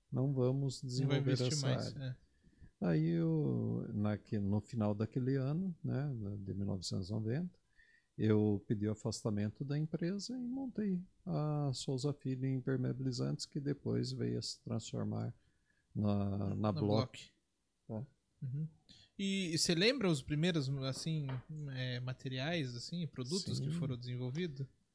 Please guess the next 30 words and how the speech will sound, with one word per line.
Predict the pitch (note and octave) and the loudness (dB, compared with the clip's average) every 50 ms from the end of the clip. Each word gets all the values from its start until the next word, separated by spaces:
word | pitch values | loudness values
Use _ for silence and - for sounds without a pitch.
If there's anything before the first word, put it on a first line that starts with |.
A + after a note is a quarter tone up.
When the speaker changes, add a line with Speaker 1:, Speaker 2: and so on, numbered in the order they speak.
| _ - - | _ -6 -2
Speaker 1:
Um | G#2+ G#2 | -2 0
produto | - A#2+ A#2+ A2+ G#2+ B2+ B2+ - | 2 2 2 4 4 2 -2 0
chamado | - - C3 A#2 A2+ A2+ A2+ A2 A2 G#2+ G#2+ A2 | 0 2 4 4 6 6 4 4 4 4 4 4
Adso, | A2+ B2 C#3+ D#3 D3 C#3+ - D3 | 4 4 2 2 0 -2 -6 -8
que | - - A2+ G#2 | -4 0 2 4
hoje | G2+ G2+ G#2 G2 G2 G#2+ | 4 4 2 4 4 4
é | |
o | G2 | 4
Block | F#2 G#2 G2+ G2+ F#2+ - - - | 4 4 2 2 2 -2 -8 -12
Fix, | - - C3+ D3 D3 - - - - - - _ - | -6 -2 -2 -2 -2 -4 -6 -10 -10 -10 -10 _ -4
que | B2+ B2 B2 C3 | 0 2 2 4
é | C3 C3 C3 C3+ C3+ | 2 2 2 2 2
um | C3 C3 C3 C3+ | 0 0 0 0
adesivo | C#3+ C#3+ C#3 D3+ C#3+ B2+ A2 A2 A#2 B2 C3 C#3 C#3 C#3 - C#3+ C#3 | 0 0 2 2 2 2 2 0 0 2 2 2 0 0 -2 -4 -4
pra | - C#3+ - C3+ C3 B2+ B2+ A#2+ A#2 | -2 -2 -2 0 0 2 2 0 0
concretos | - - - A#2+ A2 - - A2+ A#2 A#2 A2+ - - - | -2 0 0 0 0 0 0 2 2 2 0 -2 -2 0
e | A2+ | 0
argamassas, | A2+ A2 G#2+ A2 A2 A2 A2 A2 A2 G#2 - - - G#2+ G#2 - | 0 2 0 0 0 0 0 0 0 -2 -2 -4 -6 -6 -6 -4
é | A2+ | -4
um | A2 A2+ A2+ A2 G#2+ | -2 -2 -2 -2 -2
adesivo | G#2+ G#2+ A2 A2+ A2 D3 D3 A2 A#2 E3+ F3+ - | -2 0 0 0 0 2 2 2 2 2 0 0
Speaker 2:
Uhum. | |
Speaker 1:
pra | - - - G#2+ | -2 -4 -4 -4
chapiscos. | - - - A2 - - A2+ G#2+ - - - _ - - - - - - - - - - | -4 -4 -6 -8 -8 -6 -8 -6 -6 -8 -10 _ -16 -20 -20 -18 -20 -20 -20 -20 -12 -4
Speaker 2:
E | D#3 | 0
na | D3+ D#3+ D#3+ | 2 4 4
época | D#3+ E3+ C#3 - | 4 4 2 0
Speaker 1:
Aspas. | E3 - F#3+ | 0 2 4
Speaker 2:
era, | F3+ F#3 F#3 F#3 F3+ E3 D3+ D3 | 4 6 6 6 6 4 4 2
você, | C#3 C#3+ D#3 D#3 D#3 - - E3+ D#3+ D#3+ E3 D#3+ D#3+ D3+ | 2 2 2 2 2 2 2 2 4 4 4 4 4 4